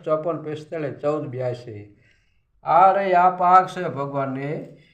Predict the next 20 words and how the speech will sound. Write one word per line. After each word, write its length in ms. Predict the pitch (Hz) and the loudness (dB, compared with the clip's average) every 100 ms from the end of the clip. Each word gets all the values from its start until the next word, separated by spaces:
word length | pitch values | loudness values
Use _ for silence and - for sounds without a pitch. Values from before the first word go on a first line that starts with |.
| _ - | _ -12
નાની 280 | 139 170 185 | -8 -6 -6
મોટી 280 | 185 185 | -6 -6
સાઈઝની 460 | 170 160 165 175 175 | -6 -2 -2 -2 -4
પાક 420 | 156 165 175 170 | -4 0 0 -2
પણ 120 | 175 165 | -4 -4
આપણી 220 | 156 160 | -4 -6
પાસે 680 | 156 135 147 147 175 - - _ _ 127 | -8 -8 -8 -8 -8 -10 -20 _ _ -12
મળી 220 | 139 139 | -8 -6
રહે 200 | 123 117 | -6 -6
છે. 220 | - 120 | -10 -10
એક 320 | 139 160 156 | -8 -8 -10
તમને 260 | 151 147 151 143 - - _ _ _ - | -12 -10 -10 -10 -12 -20 _ _ _ -14
બતાવી 400 | 135 127 151 143 | -12 -8 -6 -6
દઈએ, 340 | 117 120 117 113 | -8 -10 -10 -10
જો 140 | 123 | -10
આવી 320 | - 135 147 | -4 -2 -2
રીતની 300 | 127 123 127 | -6 -10 -12
આ 140 | 120 117 | -12 -12
પાક 340 | 120 117 117 | -10 -10 -10
છે, 220 | - 120 | -14 -16